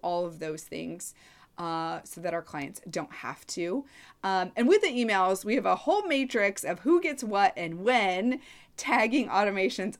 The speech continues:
all of that, that honestly you as the C E O of your business don't even need to worry about because you've got other things that are pressing. And then we do offer,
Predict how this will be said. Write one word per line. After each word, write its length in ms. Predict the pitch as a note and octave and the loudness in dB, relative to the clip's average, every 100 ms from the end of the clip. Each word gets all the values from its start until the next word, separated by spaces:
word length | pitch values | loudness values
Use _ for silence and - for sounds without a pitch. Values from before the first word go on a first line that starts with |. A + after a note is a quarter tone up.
| - | 2
all 180 | F#3+ | 4
of 100 | G3+ | 4
that, 260 | F3+ E3 - - | 0 -4 -4 -10
that 220 | E3+ - - | -18 -14 -4
honestly 320 | B3 B3+ A#3 | -4 -2 -6
you 340 | G3 A3 B3+ | -4 -2 -2
as 200 | - A3+ | -2 -4
the 60 | A3+ | -6
C 340 | A3 A#3+ A3+ | -10 -10 -6
E 40 | G#3+ | -4
O 80 | G3+ | -4
of 160 | F#3+ | -6
your 140 | F#3 F#3 | -6 -4
business 480 | F#3+ G3 F#3 - - - | -6 -6 -10 -14 -20 -10
don't 200 | - A3 | -4 -4
even 180 | A3 G3 | -4 -6
need 160 | F#3+ F#3 | -8 -8
to 80 | F3 | -8
worry 240 | F3 F3+ | -8 -6
about 260 | E3+ F3 - | -4 -4 -4
because 440 | E3+ F3 E3 D#3+ - _ _ _ | -10 -10 -10 -10 -18 _ _ _
you've 100 | G3 | -10
got 160 | F#3 - | -8 -6
other 240 | E3+ E3 | -6 -8
things 520 | E3 E3+ E3+ E3+ - - | -10 -12 -10 -12 -14 -10
that 280 | G3+ D#3+ - | -6 -6 -2
are 320 | F#3 F3 F3 - _ | -2 -2 -6 -10 _
pressing. 540 | _ - E3 - - - - - - _ | _ -6 -6 -8 -14 -18 -20 -20 -20 _
And 160 | B3 C4 | -4 -2
then 380 | C4 C4 B3+ | -2 -2 -2
we 100 | A3 | -2
do 240 | B3+ C4+ D4+ - | 0 0 -2 0
offer, 840 | G#3+ A3+ B3 G#3+ G3 A3 C4+ - | 0 0 0 0 0 -2 -4 -6